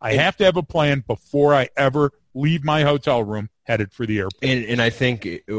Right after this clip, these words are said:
Speaker 2: know, to, to speak to what you're talking about with plan, and specifically that is like, okay, I, maybe I just articulate to myself, what is it that I'm seeing? What
Speaker 1: Right.
Speaker 2: is it that's bothering me? Because sometimes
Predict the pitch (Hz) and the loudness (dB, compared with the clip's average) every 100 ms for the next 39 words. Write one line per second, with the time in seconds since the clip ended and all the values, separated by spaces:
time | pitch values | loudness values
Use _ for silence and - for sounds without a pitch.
0 | 98 107 98 95 - 104 95 - 98 87 | -6 -4 -4 -4 -4 -4 -4 -4 -10 -10
1 | - 101 - 98 92 - 92 92 87 90 | -8 -8 -6 -6 -6 -6 -4 -4 -4 -6
2 | 87 80 - 127 117 95 90 85 90 87 | -8 -10 -4 0 2 0 -4 -10 -12 -12
3 | - 95 101 92 92 87 90 87 80 80 | -12 -8 -8 -8 -10 -6 -4 -4 -6 -8
4 | 78 80 92 - 78 73 80 - 92 - | -10 -10 -10 -10 -10 -12 -14 -6 -4 -6
5 | - - 90 104 117 117 110 101 - 98 | -12 -12 -6 0 2 2 0 -6 -6 -8
6 | - - 117 117 98 95 - 95 90 - | -6 -8 -4 -2 -2 -4 -6 -8 -8 -6
7 | 92 82 - - 87 98 107 117 110 101 | -6 -6 -10 -16 -4 0 2 0 0 0
8 | 104 95 90 90 92 87 82 85 _ _ | 0 0 -4 -10 -10 -10 -10 -14 _ _
9 | _ _ - 127 110 90 92 - 87 - | _ _ -2 0 0 -2 -10 -14 -16 -2
10 | 101 101 92 85 82 82 92 - 110 92 | 2 2 0 -6 -10 -12 -8 -2 -2 -2
11 | - _ _ _ - 120 127 131 110 95 | -12 _ _ _ -4 -2 0 0 0 0
12 | 98 - | -4 -12